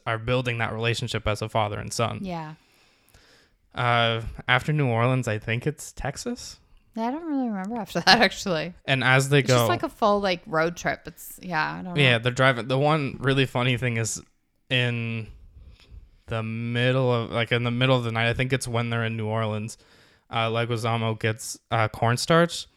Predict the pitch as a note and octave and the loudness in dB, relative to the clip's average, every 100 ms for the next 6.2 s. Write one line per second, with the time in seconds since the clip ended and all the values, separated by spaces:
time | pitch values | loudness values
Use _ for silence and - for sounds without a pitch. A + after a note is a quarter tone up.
0 | _ - F#3 F3 - B2 B2 A#2+ A#2+ A2 | _ -2 4 4 6 4 4 4 4 2
1 | - A2+ A#2+ - A#2+ A#2 A2 - - - | 0 0 0 0 0 0 -2 -8 -20 -20
2 | _ A#2 A#2 A2 A2 A2 A#2 A2 A#2+ A#2 | _ 0 0 2 0 2 0 2 2 2
3 | A2 A2 G#2+ G2 A#2 A#2 A2 A2+ A2+ A2+ | 0 -2 -2 0 0 2 0 2 4 2
4 | A2 G#2 A2 A2+ - A#2+ A#2 A#2+ A#2+ A#2+ | 0 -2 2 2 2 2 4 4 2 0
5 | A2+ D#3 A#2+ - - - G3+ A#2+ G#2+ G#2+ | -2 0 -2 -4 -10 -10 -10 -10 -10 -6
6 | G#2+ - | -6 -8